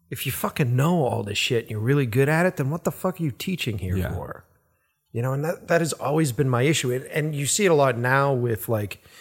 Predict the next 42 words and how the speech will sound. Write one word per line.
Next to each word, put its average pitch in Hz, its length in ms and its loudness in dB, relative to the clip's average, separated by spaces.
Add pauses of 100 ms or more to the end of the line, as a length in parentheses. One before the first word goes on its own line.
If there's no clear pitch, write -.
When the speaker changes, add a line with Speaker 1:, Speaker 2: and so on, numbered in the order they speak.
(400)
Speaker 1:
you 123 100 -6
know, 107 300 -8
uh, 101 300 -10
w-, 123 500 -8 (100)
Instagram 120 540 -2
ads 78 200 -10
where 113 100 -6
it's - 100 -10
like, 104 180 -8
"You 117 80 -12
wanna 165 300 0
know 208 80 2
how 208 160 2
to 190 80 6
get 170 140 6
all 196 120 6
those 185 240 4
fucking 214 400 -4
clients 202 480 -4
and 151 80 -6
commercial 190 400 -6
clients 185 320 0
and 104 80 10
Speaker 2:
Oh, 101 140 10
Speaker 1:
all 87 60 4
that - 160 2
Speaker 2:
yeah. 85 80 2
Speaker 1:
shit." 82 160 6
And 82 80 -2
you're 131 80 0
just 180 200 -4
like, 95 120 2
Speaker 2:
Yeah. 76 200 0 (340)
Speaker 1:
"If 208 200 4
you 269 160 0
were 320 160 0
so 254 480 2
fucking 208 540 -2
good 247 200 2
at 95 220 -2
it, 85 160 -4
Speaker 2:
Yeah. 62 200 -4